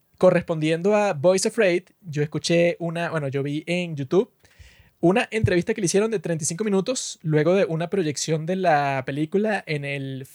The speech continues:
en el Lincoln Film Center en Nueva York. Y el maldito, en esos treinta y cinco minutos, esta tipa, bueno, que tam-, tampoco es que era una muy buena entrevistadora, pero la tipa le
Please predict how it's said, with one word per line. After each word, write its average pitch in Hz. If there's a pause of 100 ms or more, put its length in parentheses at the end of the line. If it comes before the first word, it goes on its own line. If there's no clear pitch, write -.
(120)
en 139
el 139
Lincoln 180
Film 170
Center 180
en 151
Nueva 147
York. 123 (1400)
Y 170
el 175
maldito, 214
en 214
esos 220
treinta 240
y 165
cinco 226
minutos, 208
esta 180
tipa, 208
bueno, 151
que 143
tam-, 139 (100)
tampoco 147
es 151
que 170
era 156
una 170
muy 160
buena 165
entrevistadora, 139
pero 139
la 131
tipa 139
le 175